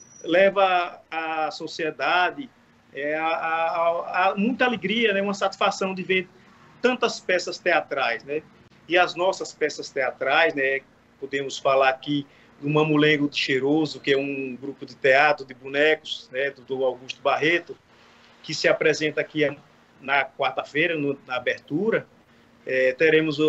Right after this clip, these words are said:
a companhia de teatro Sigari também. E no sábado teremos também a Ópera do Milho, da companhia de teatro Emboaça,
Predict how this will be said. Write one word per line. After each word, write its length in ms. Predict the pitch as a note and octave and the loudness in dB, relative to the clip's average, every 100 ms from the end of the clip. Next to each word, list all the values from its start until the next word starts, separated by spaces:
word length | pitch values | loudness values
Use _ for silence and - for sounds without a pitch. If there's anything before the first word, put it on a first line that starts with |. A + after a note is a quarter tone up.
| D3+ | 4
a 80 | |
companhia 400 | C#3+ D#3 D3+ D3 | 2 0 4 4
de 80 | C#3+ | 2
teatro 400 | - C#3+ C#3+ - | 2 2 2 0
Sigari 480 | - - E3+ D#3 D3 | -8 -6 0 2 2
também. 520 | C#3+ B2+ C3 C#3+ F3+ A3 - - - - - - - | 0 -4 -2 0 -2 -4 -12 -20 -20 -20 -20 -20 -8
E 100 | G#3+ | -2
no 140 | B3 | -2
sábado 480 | A#3 - G3 G3+ G#3 | -2 4 4 4 0
teremos 560 | G#3+ A3 G3 G3 G3+ G3 | -4 -2 0 -2 -6 -8
também 720 | - F#3+ D#3+ F3+ G3+ A3 A3+ F#3+ _ _ _ - | -8 -6 -6 -4 -2 -2 -4 -10 _ _ _ -4
a 220 | D#3 E3+ | 2 4
Ópera 360 | F3+ F3 E3 | 2 2 -2
do 100 | E3 | -2
Milho, 440 | D#3+ D3+ E3+ G3+ F#3+ | -4 -4 -2 -2 -2
da 140 | E3 | -2
companhia 440 | - D#3+ D#3+ D#3 D#3 | -2 -6 -2 0 0
de 100 | D3 | -2
teatro 400 | D3 C#3+ D3 D3+ | 0 0 0 -4
Emboaça, 680 | D3+ C#3 B2+ C#3+ D#3+ - | -6 -4 0 0 -2 -8